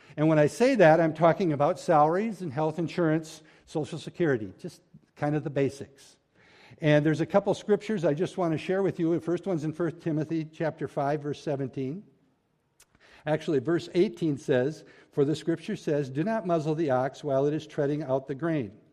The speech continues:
and the worker deserves his wages.'"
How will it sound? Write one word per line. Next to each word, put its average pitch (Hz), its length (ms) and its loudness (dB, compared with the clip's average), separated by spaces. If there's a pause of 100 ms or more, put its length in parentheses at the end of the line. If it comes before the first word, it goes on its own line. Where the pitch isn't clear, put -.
(800)
and 156 220 2
the 143 80 2
worker 170 400 2
deserves 147 580 -2
his 135 160 -10
wages.'" 123 640 -2